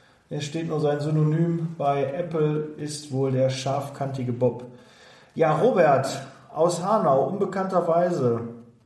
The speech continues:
Tausend Dank für so eine nette, tolle Bewertung. Freut mich, dass dir der Podcast gefällt,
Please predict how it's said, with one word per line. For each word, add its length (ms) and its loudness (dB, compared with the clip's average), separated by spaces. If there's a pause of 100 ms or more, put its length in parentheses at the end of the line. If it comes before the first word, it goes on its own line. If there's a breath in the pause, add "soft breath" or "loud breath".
(180)
Tausend 960 0
Dank 480 -2
für 240 -6
so 240 -2
eine 260 -2
nette, 400 -2
tolle 240 0
Bewertung. 760 -4 (500 loud breath)
Freut 480 0
mich, 400 -4 (320 loud breath)
dass 200 -2
dir 60 -4
der 100 2
Podcast 520 0
gefällt, 560 2